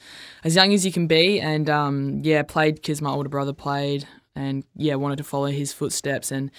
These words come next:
yeah, it definitely was the right call. Um, haven't looked back ever since.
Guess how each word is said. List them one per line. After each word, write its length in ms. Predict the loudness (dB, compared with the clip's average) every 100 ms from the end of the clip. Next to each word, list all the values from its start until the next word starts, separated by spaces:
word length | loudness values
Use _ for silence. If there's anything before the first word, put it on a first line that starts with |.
| -18 -20 -4
yeah, 200 | 0 0
it 180 | -2 0
definitely 300 | -2 0 -2
was 120 | -2
the 100 | 0
right 220 | 0 0
call. 240 | 0 0 2
Um, 380 | 2 0 -4 -8
haven't 200 | -8 -6
looked 160 | -6
back 200 | -6 -6
ever 120 | -6 -8
since. 400 | -8 -8 -10